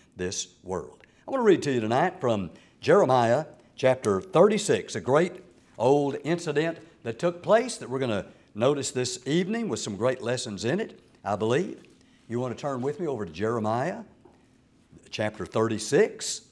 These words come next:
We're gonna start reading with verse twenty-two and read just a few verses.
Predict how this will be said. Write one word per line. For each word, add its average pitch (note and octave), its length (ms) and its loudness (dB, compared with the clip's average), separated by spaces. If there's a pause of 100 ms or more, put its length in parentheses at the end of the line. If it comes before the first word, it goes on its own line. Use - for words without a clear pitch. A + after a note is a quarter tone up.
(800)
We're A#2 120 -6
gonna A2 140 -4
start C3+ 400 0 (280)
reading D3+ 340 0
with G2 120 -6
verse G#2 200 -2
twenty-two C#3+ 680 -8 (320)
and F#2+ 80 -14
read A2+ 140 -2
just A2+ 240 -6
a F2+ 160 -2 (280)
few A3 160 0
verses. D#3+ 560 -2